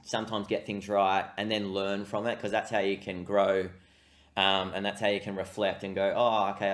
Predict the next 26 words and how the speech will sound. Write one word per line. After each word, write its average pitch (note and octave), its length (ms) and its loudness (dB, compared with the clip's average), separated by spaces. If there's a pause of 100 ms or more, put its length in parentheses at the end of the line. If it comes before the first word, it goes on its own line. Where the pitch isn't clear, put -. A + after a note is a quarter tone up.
I, F#2 60 -8 (260)
you G2+ 100 -10
know, F#2 300 -4 (400)
this D3 180 -4
went B2+ 200 -2
well, G#2 200 2
but G#2 140 -4
then G2+ 240 -4
I G2 60 -2
could G2+ 260 -6
improve G#2 400 -2
on F#2+ 160 -4
this," G2 220 -6
and G2+ 100 -6
that's - 160 -8
how F#2+ 320 0
you G2+ 80 -10
sort F#2+ 240 -6
of F2+ 100 -10
can F#2 180 -10
work F#2+ 260 -4
out F#2 280 -2
what - 160 -8
you F#2+ 100 -10
do F#2+ 180 -6
next F#2+ 320 -8